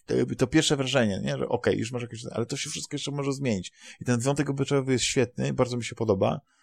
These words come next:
bo ten, ten sąsiad, ten puk, który, który na tej, w, próbuje się dostać do tej socjety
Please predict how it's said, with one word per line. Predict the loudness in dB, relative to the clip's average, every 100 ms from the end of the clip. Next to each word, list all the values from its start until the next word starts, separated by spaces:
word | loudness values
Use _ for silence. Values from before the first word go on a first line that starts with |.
| _ -2
bo | 0
ten, | 2 2
ten | 2 0
sąsiad, | 2 0 0 -2 -2
ten | -6
puk, | -4 -8 -8 -18 _ _ _ _ _ -12
który, | 0 4 4
który | 0 -2 2 2 2 0
na | 0
tej, | 0 0 -4
w, | -6 -10 -14 -4
próbuje | 2 4 4
się | 2
dostać | 0 0 -2
do | 0
tej | 2
socjety | 2 0 0 4 4 4 0 0